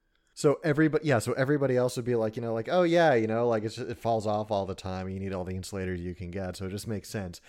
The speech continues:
And Goliaths are like, "This is so fucking weird." It's like if you walked into a lizard folk village and then they made everything out of their shed skin.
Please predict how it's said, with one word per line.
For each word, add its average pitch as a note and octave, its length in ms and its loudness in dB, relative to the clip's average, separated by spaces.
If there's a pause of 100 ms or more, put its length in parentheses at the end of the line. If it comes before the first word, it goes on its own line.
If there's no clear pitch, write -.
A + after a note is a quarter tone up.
(280)
And B2+ 160 -6
Goliaths A2+ 720 -2
are A#2+ 120 0
like, G#2+ 240 0
"This - 180 -6
is A2 80 -6
so E2 300 -8
fucking - 400 -20 (100)
weird." - 300 -10
It's B3 260 -6
like A#2+ 220 -4
if A#2+ 100 -8
you A#2+ 80 -2
walked G#2 240 -2
into G#2+ 220 -4
a - 20 0
lizard F#2 400 -6
folk G#2+ 260 -4
village A2+ 380 -2
and G2 100 -6
then F#2 120 -8
they F#2 80 -6
made F#2 320 -6
everything F#2 520 -6
out F2+ 160 -6
of E2+ 60 -12
their D#2+ 160 -10
shed D#2+ 380 -10
skin. - 500 -14